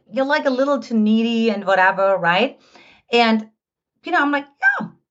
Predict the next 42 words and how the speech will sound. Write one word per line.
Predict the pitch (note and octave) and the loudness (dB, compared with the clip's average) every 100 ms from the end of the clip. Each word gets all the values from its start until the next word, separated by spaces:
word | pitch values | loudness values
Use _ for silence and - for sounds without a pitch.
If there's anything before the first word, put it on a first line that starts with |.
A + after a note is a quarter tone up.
| _ _ _ _ _ _ _ _ | _ _ _ _ _ _ _ _
that's | E3+ D#3 F#3 | -2 -2 -4
me." | B3 D#4 C5+ A3 _ _ _ _ _ _ - | -4 -4 -4 -12 _ _ _ _ _ _ -10
You | D#3 | -4
know, | A#3+ - - | -2 -4 -4
that, | G3 G#3 - _ G3+ - | 0 0 -2 _ -20 -6
you | B3 | -2
know, | A#3 | 0
when | G#3 D4+ D#4+ | 2 0 0
we | |
have | E4 B3 | -2 -2
a | |
shadow, | A#3 C#4 D4 C4 | 0 2 2 0
it's | F#3 | 0
like, | A3+ - - - | -2 -4 -12 -6
you | - | -2
can't | A#4 G#4+ - | 0 0 0
fight | - A#2+ | -2 -2
against | A2+ A2 G#2+ - | -4 -10 -12 -10
that. | - D#3+ - _ | -6 -6 -6 _
You | D4 E4+ | -2 -2
have | F4 C4+ | -2 -2
it. | F#3 - | -2 -2
You, | B3+ | -4
so | D#4+ C#4+ - - _ | -4 -10 -12 -20 _
you | C#4+ | 0
have | E4+ | 0
to | C#4 | -2
do | C#4+ | 0
whatever | D4 C4+ D#4+ | 0 0 -2
you | E4+ | -6
can | A#3+ G#3+ G3+ G#3+ - _ | -4 -2 -2 -4 -10 _
to | - C4 C4 - | -2 -2 -2 0
own | A#3 B3+ B3 | 2 4 2
it, | - - - - _ _ _ _ _ _ | -2 -12 -20 -20 _ _ _ _ _ _
to | D4+ | -4
own | - C#4+ E4+ | -2 -4 -4
it, | F#3+ - - _ _ _ | -8 -8 -18 _ _ _
to | C#4 | -4
be | C#4+ | -2
proud | D#4 - D4+ E4+ D#4+ | -4 -10 -12 -6 -4
of | - | -4
it, | - - | -8 -18